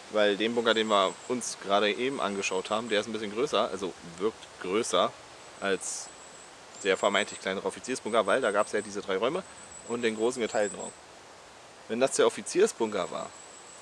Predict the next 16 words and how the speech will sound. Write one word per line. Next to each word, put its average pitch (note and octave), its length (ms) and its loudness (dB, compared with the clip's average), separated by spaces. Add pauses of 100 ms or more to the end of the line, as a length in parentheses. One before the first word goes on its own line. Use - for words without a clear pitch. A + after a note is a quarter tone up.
(680)
sprich - 380 -4
der F#2 260 0 (260)
kleine, F#2 480 -2 (1900)
dann G2+ 140 0
ist A2+ 60 -2
es G#2+ 160 -2
irgendwie B2+ 260 -2
noch A2 260 0
wichtiger G#2+ 680 -2 (400)
oder G2+ 120 -2
noch A#2 240 -2
schöner, B2 680 -2
wenn A2 100 2
man A2+ 160 2
irgendwie A#2 240 -2
auch G#2+ 140 4